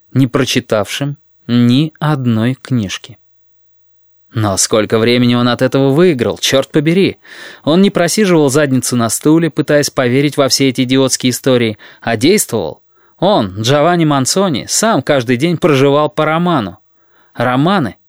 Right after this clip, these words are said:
это для фраеров, для тех, кому рыбалка уже приключение, кому лопнувшая шина — удар судьбы, для тех, кто платит налоги, потому что от них этого требуют, кто всего боится,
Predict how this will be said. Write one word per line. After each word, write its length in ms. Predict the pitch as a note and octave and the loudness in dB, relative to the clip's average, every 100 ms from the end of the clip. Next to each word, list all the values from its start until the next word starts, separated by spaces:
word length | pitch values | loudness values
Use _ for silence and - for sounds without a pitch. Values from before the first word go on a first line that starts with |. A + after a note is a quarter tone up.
| _ | _
это 240 | - F#3 F#3 | -4 -2 0
для 160 | F#3+ | 0
фраеров, 560 | - F#3 D#3+ G2+ E2+ _ - - | 0 -2 0 -2 -8 _ -20 -8
для 180 | C3+ E3+ | -2 0
тех, 220 | G3 G3+ | 0 -4
кому 240 | - F#3 F#3+ | 0 2 2
рыбалка 500 | F#3+ F#3+ A3 - A#2 | 2 2 -2 0 -2
уже 240 | B2 D3 | 0 0
приключение, 800 | C3+ B2+ B2+ A#2+ F3+ F#3 C#3 A#2+ _ - - | -2 -4 -4 -2 -2 -2 -4 -6 _ -20 -6
кому 260 | C3 C3 D3 | 0 2 4
лопнувшая 560 | D#3+ D3+ C#3+ - C#3+ | 2 2 -2 0 -2
шина — 480 | B2 F#3 G3 G#2+ - | -2 -4 -4 -4 -6
удар 380 | B2+ C#3+ C#3+ D#3+ | -2 0 0 0
судьбы, 520 | - F3 D#3+ D#3+ A2 _ - - - | -2 -2 -2 -2 -2 _ -20 -20 -6
для 180 | A2 G#2 | -2 0
тех, 220 | C#3+ C#3 | 0 -2
кто 200 | - B2+ | -2 0
платит 340 | C#3 C3+ A#2+ | 2 0 -2
налоги, 640 | A#2+ A#2 B2+ C#3+ A2 F#2 - | -2 0 2 0 -2 -8 -8
потому 320 | B2 B2+ C3 | -2 0 0
что 180 | - B2 | 0 -2
от 120 | A#2+ | 0
них 160 | C3 B2+ | -2 -2
этого 240 | C3+ C3+ | -2 -2
требуют, 540 | E3 C#3 F#2+ D2 - _ - _ | 0 0 -2 -6 -10 _ -20 _
кто 240 | - G3+ | -2 0
всего 400 | E3 F#3 F3 F#3+ | 2 2 4 2
боится, 720 | F3+ F#3 F#3+ F#3+ B2+ - E2+ | 2 2 2 2 0 -2 -10